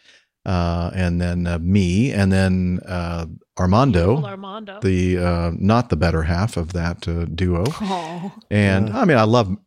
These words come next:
Speaker 1: you know, I love Armando.
Speaker 4: The, uh, the bald half, although that's, uh, discriminatory now, we're not allowed to say
Speaker 2: We'll get
Speaker 4: that.
Speaker 2: there. We'll get
Speaker 1: I,
Speaker 2: there.
Speaker 1: I'm gonna assume you said bold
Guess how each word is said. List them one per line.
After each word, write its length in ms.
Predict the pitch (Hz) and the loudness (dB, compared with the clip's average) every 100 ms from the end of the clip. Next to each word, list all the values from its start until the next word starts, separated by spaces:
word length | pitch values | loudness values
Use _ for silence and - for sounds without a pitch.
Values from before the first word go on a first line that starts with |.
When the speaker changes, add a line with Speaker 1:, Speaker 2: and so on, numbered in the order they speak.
| _ | _
Speaker 1:
you 140 | 120 131 | 0 2
know, 140 | 113 | 2
I 160 | 82 90 | 2 0
love 240 | 80 78 | 0 -6
Armando. 180 | - 135 | -2 2
Speaker 4:
The, 220 | 131 131 | 4 6
uh, 160 | 127 - | 4 2
the 160 | 120 | 0
bald 360 | - 165 190 180 | 2 4 4 2
half, 460 | 113 113 95 95 - | 2 2 0 -2 -2
although 400 | 131 123 127 120 | 0 4 4 6
that's, 460 | 123 127 - - | 4 2 -2 0
uh, 180 | 127 113 | 2 2
discriminatory 1000 | 107 120 - 147 120 92 92 113 98 90 | 2 0 0 0 2 0 -2 -2 0 0
now, 340 | 90 95 107 113 | 0 0 0 0
we're 140 | 104 | -2
not 200 | 104 110 | 0 0
allowed 200 | 110 104 | 2 2
to 80 | 101 | 2
say 220 | - 117 | 2 2
Speaker 2:
We'll 80 | 95 | 0
get 20 | |
Speaker 4:
that. 220 | 92 90 | -2 -4
Speaker 2:
there. 280 | 98 - - - | -8 -16 -18 -20
We'll 80 | - | -12
get 140 | - | -2
Speaker 1:
I, 80 | 104 | 2
Speaker 2:
there. 80 | 110 | 4
Speaker 1:
I'm 100 | 120 | 4
gonna 140 | 113 | 4
assume 260 | 110 131 120 | 2 2 2
you 100 | 110 | 2
said 320 | 120 90 82 | 2 0 2
bold 600 | 101 92 92 123 156 | 4 4 4 2 0